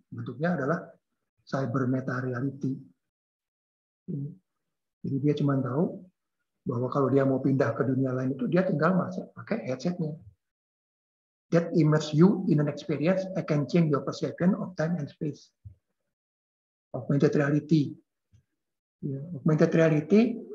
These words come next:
menurut saya nanti akan merupakan juga bagian dari metaverse, di mana indera yang digunakan itu tidak hanya, eh, vision saja dan telinga ya, dan pendengaran,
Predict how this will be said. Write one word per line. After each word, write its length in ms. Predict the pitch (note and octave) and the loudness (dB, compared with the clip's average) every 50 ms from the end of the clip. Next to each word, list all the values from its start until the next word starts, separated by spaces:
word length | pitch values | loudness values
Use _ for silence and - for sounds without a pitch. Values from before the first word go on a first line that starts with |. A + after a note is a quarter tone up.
| - _ _ _ - | -18 _ _ _ -10
menurut 160 | D3+ C#3 - | -10 -8 -6
saya 280 | - D#3 F3+ G3+ G#3+ - | -2 0 0 2 0 0
nanti 320 | G3 F#3 E3 D3+ - F#3+ F#3 | 0 -2 -2 -2 -2 -4 -4
akan 240 | E3 D3 - D#3 C#3+ C#3+ C#3 | -4 -4 -4 -4 -4 -4 -6
merupakan 320 | C#3 - C3+ B2+ D3+ D3 C#3 | -8 -8 -10 -8 -8 -6 -4
juga 180 | C3+ D3 F#3 F3+ C3+ C#3 C3+ | -4 -2 -2 -2 -2 -4 -4
bagian 280 | B2 C3 C#3 C3+ C3 C3 | -4 -2 -2 -2 -2 -2
dari 200 | C3+ C3+ C#3 C#3 | -4 -4 -4 -4
metaverse, 600 | C#3 C3+ - - - - - - G3 - - - - _ _ _ _ _ _ _ _ _ _ - | -4 -6 -8 -10 -12 -10 -8 -6 -6 -6 -8 -14 -20 _ _ _ _ _ _ _ _ _ _ -6
di 80 | D#3 C#3+ | -4 -4
mana 360 | C#3+ C#3 C3+ D3+ F#3 G#3 G#3 - - - - - _ _ _ _ _ _ - C#4 | -2 -2 0 2 2 2 0 -2 -8 -14 -16 -20 _ _ _ _ _ _ -6 -2
indera 400 | E3+ D3+ D3 B2+ B2+ C#3+ D3 C#3+ | 0 0 2 2 2 4 4 6
yang 240 | C#3+ D3 C#3+ D3 C#3 | 4 4 4 2 0
digunakan 520 | C3+ B2+ B2+ C3 C3 C3+ C#3 C3+ D3+ C#3+ C#3 | 0 0 0 0 0 0 0 0 -2 -4 -4
itu 320 | D3+ - A#3+ A#3 - - - | -4 -2 -2 -2 -2 -2 -2
tidak 280 | - F3 C#3 C3+ C#3 - - C3 | 0 0 2 2 0 0 -2 -4
hanya, 520 | C#3 C3+ C3 C3 C3+ C3+ C3+ C3 E3+ F3+ - _ - - | -4 -4 -4 -6 -6 -6 -8 -10 -12 -14 -16 _ -16 -14
eh, 280 | D3 C3 B2 A#2+ B2+ D3+ D#3 - _ - | -12 -10 -10 -10 -12 -12 -14 -10 _ -2
vision 360 | C#3+ C3 - - D3 C3 B2 | -2 -2 0 0 -2 0 0
saja 360 | C3+ C#3+ C#3 C#3+ D3+ C#3+ C#3+ | 2 2 2 2 2 0 0
dan 320 | B2+ C#3 C3+ C3+ C3+ C#3 - - _ - | -2 -2 -2 -2 -4 -6 -8 -10 _ 2
telinga 280 | F3 G3 G3 F3 D3 - | 4 4 4 4 2 2
ya, 140 | - - - - - _ _ _ - | -2 -8 -8 -12 -16 _ _ _ -8
dan 80 | D#3 C#3 | -6 -6
pendengaran, 500 | - C3+ C3+ C#3+ D3+ D#3 D#3 D3 C#3 C#3 | -4 -4 -6 -4 -6 -6 -6 -8 -8 -10